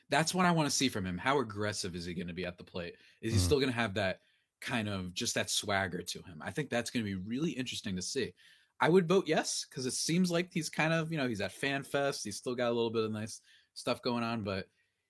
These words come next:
Speaker 1: he's gotta overcome some things. And I think it's gonna be good for him, though. And I think he's gonna return to being,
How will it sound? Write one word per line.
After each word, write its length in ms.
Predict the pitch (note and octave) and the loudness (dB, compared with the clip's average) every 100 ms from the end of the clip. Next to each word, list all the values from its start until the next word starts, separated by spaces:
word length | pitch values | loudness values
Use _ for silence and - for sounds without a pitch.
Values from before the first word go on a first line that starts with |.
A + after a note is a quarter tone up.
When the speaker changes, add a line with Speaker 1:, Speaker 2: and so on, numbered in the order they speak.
| - | -10
Speaker 1:
he's 120 | C#3 | 2
gotta 160 | F3 | 4
overcome 380 | G3 F3+ F3+ G3+ | 6 2 2 0
some 160 | - F#3+ | 0 -6
things. 360 | E2+ - - - | -8 -10 -12 -2
And 80 | C3+ | 0
I 60 | |
think 160 | C#3 F#3 | 2 2
it's 100 | F3+ | 2
gonna 140 | E3+ C3+ | 0 2
be 60 | |
good 140 | C#3+ A2+ | 2 2
for 100 | F2+ | -2
him, 80 | E2 | -6
though. 160 | F2 - | -10 -10
And 120 | G2 | -6
I 40 | G#2 | 0
think 180 | A#2+ G#2+ | 0 0
he's 120 | G#2+ | 2
gonna 160 | A2 G#2 | 2 0
return 380 | G2 - G#2 G2 | -2 -2 -2 -2
to 120 | F#2+ | -4
being, 440 | G2 F#2+ F#2 F2 | -4 -2 -4 -6